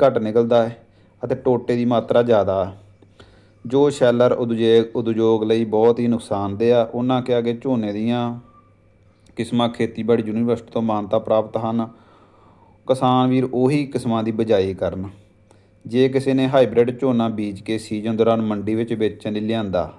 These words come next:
ਤਾਂ ਉਸ ਨੂੰ ਸ਼ੈਲਰ ਮਾਲਕ ਨਹੀਂ ਚੁੱਕਣਗੇ। ਉਹਨਾਂ ਕਿਹਾ ਕਿ ਅੱਜ ਮੀਟਿੰਗ ਵਿੱਚ ਇਹ ਫੈਸਲਾ ਲਿਆ ਗਿਆ, ਜਿਹੜਾ ਦੁਕਾਨਦਾਰ ਹਾਈਬ੍ਰਿਡ ਝੋਨਾ ਵੇਚੇਗਾ ਉਹਦੇ ਖਿਲਾਫ ਜਿਹੜੀ ਬਣਦੀ ਕਾਰਵਾਈ ਕਰਵਾਉਣ ਲਈ ਉੱਚ ਅਧਿਕਾਰੀਆਂ ਤੱਕ ਜਿਹੜੀ ਸ਼ਿਕਾਇਤ ਕੀਤੀ ਜਾਵੇਗੀ। ਬਾਕੀ ਉਹਨਾਂ ਉੱਪਰ ਥੱਲੇ ਜਿਹੜੇ ਮੀਟਿੰਗ 'ਚ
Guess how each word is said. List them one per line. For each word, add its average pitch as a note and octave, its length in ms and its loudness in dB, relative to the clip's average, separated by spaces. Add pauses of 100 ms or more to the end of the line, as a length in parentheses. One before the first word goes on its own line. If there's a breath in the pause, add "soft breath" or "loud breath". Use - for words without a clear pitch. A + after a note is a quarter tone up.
ਤਾਂ A2 80 -2
ਉਸ A#2 200 0
ਨੂੰ A#2 120 0
ਸ਼ੈਲਰ G#2 380 -2
ਮਾਲਕ G#2 360 -4
ਨਹੀਂ G#2+ 240 -6
ਚੁੱਕਣਗੇ। G#2+ 640 -6 (520 soft breath)
ਉਹਨਾਂ C3 260 0
ਕਿਹਾ B2 200 2
ਕਿ A#2+ 140 4
ਅੱਜ A2 140 0
ਮੀਟਿੰਗ G#2+ 360 -4
ਵਿੱਚ A2 220 -4
ਇਹ A2+ 80 2
ਫੈਸਲਾ G#2 380 -2
ਲਿਆ G2+ 240 0
ਗਿਆ, G#2+ 180 0
ਜਿਹੜਾ A#2 300 2
ਦੁਕਾਨਦਾਰ A2 440 -2
ਹਾਈਬ੍ਰਿਡ A2 360 0
ਝੋਨਾ A2 260 -4
ਵੇਚੇਗਾ G2+ 320 -4
ਉਹਦੇ A#2 240 0
ਖਿਲਾਫ G2+ 440 0
ਜਿਹੜੀ G#2+ 160 -6
ਬਣਦੀ G2+ 440 -6
ਕਾਰਵਾਈ G2+ 560 0 (600 soft breath)
ਕਰਵਾਉਣ A2+ 380 0
ਲਈ A2 100 -2
ਉੱਚ A#2 200 -6
ਅਧਿਕਾਰੀਆਂ A2 440 0
ਤੱਕ G#2 180 -4
ਜਿਹੜੀ G#2+ 200 -6
ਸ਼ਿਕਾਇਤ G#2 440 0
ਕੀਤੀ G#2+ 340 -8
ਜਾਵੇਗੀ। G2 520 0 (260)
ਬਾਕੀ A#2+ 360 0
ਉਹਨਾਂ C3 180 2
ਉੱਪਰ B2+ 220 -2
ਥੱਲੇ A2 280 -2
ਜਿਹੜੇ A2+ 380 0 (340)
ਮੀਟਿੰਗ A2 340 -4
'ਚ A2+ 220 -2